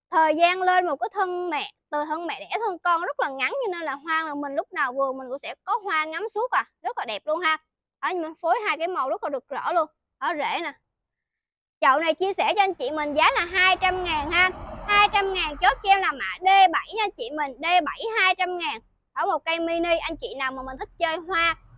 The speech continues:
ở vườn mình á, mà ít nắng, mình thích có hoa nhiều á, thì mình chốt cho em dòng mini hoặc là Brass. Tại vì mini và Brass thì nó rất là dễ. Đó, ít nắng nó vẫn có thể cho hoa đều. Đó, còn hàng cánh lớn thì phải có nắng nhiều. Đó, và đủ nắng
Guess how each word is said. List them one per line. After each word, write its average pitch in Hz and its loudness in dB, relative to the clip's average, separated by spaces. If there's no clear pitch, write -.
ở 285 -2
vườn 294 4
mình 294 -2
á, 370 0
mà 392 -2
ít - -8
nắng, 392 4
mình 311 -4
thích 381 -8
có 508 -4
hoa 381 2
nhiều 311 0
á, 370 2
thì 392 -4
mình 294 -8
chốt 381 0
cho 339 -2
em 330 -2
dòng 285 -4
mini 330 0
hoặc 320 -12
là 247 -10
Brass. 269 0
Tại 294 -2
vì 277 4
mini 339 -2
và 311 0
Brass 285 0
thì 370 -8
nó 349 -6
rất 480 -8
là 370 -2
dễ. 220 -6
Đó, 311 -2
ít - -4
nắng 359 0
nó 453 2
vẫn 285 -4
có 349 0
thể 302 0
cho 311 2
hoa 320 2
đều. 269 -4
Đó, 294 0
còn 269 -6
hàng 254 -12
cánh 320 -4
lớn 339 -2
thì 359 -4
phải - -10
có 302 -6
nắng 349 -6
nhiều. 277 0
Đó, 311 -4
và 285 -4
đủ 247 -10
nắng 330 -4